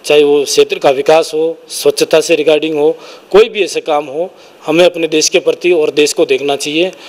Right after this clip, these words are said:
और मैं तो जनता से अपील करना चाहूँगा कि ये जो आने वाला जो समय है, अ, मैं देश के प्रधानमंत्री जी के बारे में कहना चाहूँगा, मुख्यमंत्री जी के बारे में कहना चाहूँगा,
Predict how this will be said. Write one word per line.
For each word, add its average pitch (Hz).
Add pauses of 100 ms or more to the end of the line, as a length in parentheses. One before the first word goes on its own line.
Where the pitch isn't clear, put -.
(220)
और 143
मैं 143
तो 156
जनता 143
से 170
अपील 170
करना 156
चाहूँगा 131 (420)
कि 156
ये 151
जो 175 (380)
आने 151
वाला 175
जो 156
समय 151
है, 127 (400)
अ, 135 (920)
मैं 143
देश 143
के 160
प्रधानमंत्री 151
जी 147
के 151
बारे 143
में 147
कहना 143
चाहूँगा, 143
मुख्यमंत्री 151
जी 143
के 151
बारे 139
में 139
कहना 139
चाहूँगा, 131